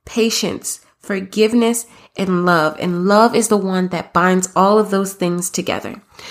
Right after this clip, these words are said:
And then in verse fifteen, he tells us to let the peace of God rule in our hearts.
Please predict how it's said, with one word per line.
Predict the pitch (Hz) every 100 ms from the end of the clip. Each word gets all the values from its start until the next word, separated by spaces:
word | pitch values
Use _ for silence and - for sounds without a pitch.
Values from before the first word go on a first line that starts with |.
| - -
And | 180
then | 180 175
in |
verse | 175 208 -
fifteen, | 226 220 220 190
he | 190
tells | 185 196 180
us | 175
to | 180 185
let | 175 170 -
the |
peace | - - 240 240
of | 226 -
God | 175 160 151 - - - - -
rule | 185 190 170 160
in | - 165
our | 160
hearts. | 165 151 98 - - -